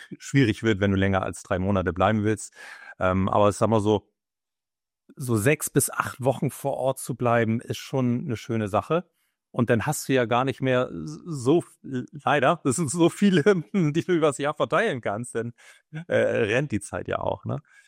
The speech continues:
Ähm, so dass es schon auch, wie soll ich sagen, am Anfang, als ich angefangen hab, etwas unbedarfter war, „Oh, jetzt hab ich da mal Lust und da mal Lust hin.“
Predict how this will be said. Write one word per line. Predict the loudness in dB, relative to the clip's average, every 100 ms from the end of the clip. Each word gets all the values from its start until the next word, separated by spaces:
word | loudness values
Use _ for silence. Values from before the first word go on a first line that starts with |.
| _
Ähm, | 0 2 2
so | 0 2
dass | 2 0 -4 -14 _ _ _ _ _ _ _ _ _ _ _ _ -10
es | -8 -8
schon | -8 -2 0 0
auch, | -2 0 2 2 0 -8 -20 _ _
wie | -4
soll | -2 -2
ich | -2
sagen, | -2 -2 -2 -6 _ _ _
am | -6 -2
Anfang, | 0 -2 -2 0 0 -2 -8 _ _ _ _ _
als | -6 -6
ich | -4 -4
angefangen | -4 -2 0 0 2
hab, | 0 -2 _ _ _ _ _ -8
etwas | -4 -2 0
unbedarfter | 2 2 4 2 2 0
war, | 2 2
„Oh, | 4
jetzt | 2
hab | 0
ich | -4
da | -2
mal | -2 -2
Lust | -2 -4
und | -6
da | -4
mal | -2 -4
Lust | -6 -10
hin.“ | -6 -4 -4